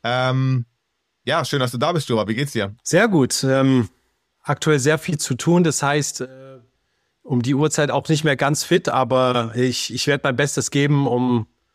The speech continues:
Speaker 2: um noch ein bisschen reinzuhauen heute. <laughs>
Speaker 1: Genau. Wir kennen uns ja schon lange, bevor wir in den Argomat starten, Joa. Vielleicht kannst du mal erzählen,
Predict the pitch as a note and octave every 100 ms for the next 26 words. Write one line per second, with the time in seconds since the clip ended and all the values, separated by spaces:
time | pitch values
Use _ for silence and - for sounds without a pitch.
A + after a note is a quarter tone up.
0 | _ _ _ C3 C3+ C3 B2+ C3+ A#2+ A#2+
1 | C3+ A#2 G#2+ G#2+ G#2 G2 G2 _ _ _
2 | C3 _ F3+ A#2 C#3+ D#3 - _ B2 D#3+
3 | F#3 E3+ D#3+ D3+ C#3 C3+ F3+ G3 - C3
4 | C#3+ - F3+ F#3+ F3+ F3+ D#3+ D3+ C3 C3+
5 | C3 - D3 - F#2+ F#2+ G#2 G#2+ G#2+ -
6 | C3 D3 D3 C3 E3+ E3 - B2 - C#3+
7 | E3+ F3